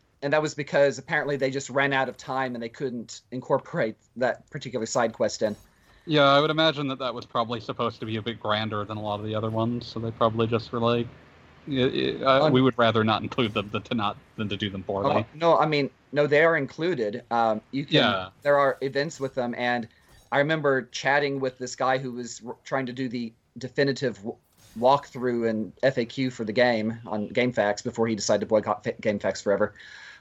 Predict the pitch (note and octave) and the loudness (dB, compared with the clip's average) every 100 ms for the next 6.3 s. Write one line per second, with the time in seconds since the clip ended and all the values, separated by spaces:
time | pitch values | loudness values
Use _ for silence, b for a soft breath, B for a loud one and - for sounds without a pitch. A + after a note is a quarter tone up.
0 | _ C3 B2+ A#2 A2 - A#2+ - G2 C3+ | _ 2 4 4 2 -2 -8 -8 -6 0
1 | C3+ B2+ B2 A#2+ A#2 B2 - C3+ C3+ C3 | 2 2 0 -2 -4 -6 -6 -4 0 2
2 | B2 A#2+ A2+ A#2 - _ _ - C3+ C3+ | 2 0 -4 -10 -14 _ _ -4 -4 -4
3 | C3+ B2 G2+ A2+ A#2 - A2+ A#2 C#3+ C3+ | -6 -10 -8 -6 -6 -8 -10 -8 -2 2
4 | B2+ C3+ C3+ B2 A#2+ A2+ A2 - C3+ C#3 | 2 0 -2 -2 -2 -8 -6 0 2 2
5 | B2 A#2+ A#2+ B2+ B2 A#2+ A2+ - - A#2 | 0 -4 -6 -6 -6 -8 -10 -10 -6 -2
6 | A2 A2 | 0 -2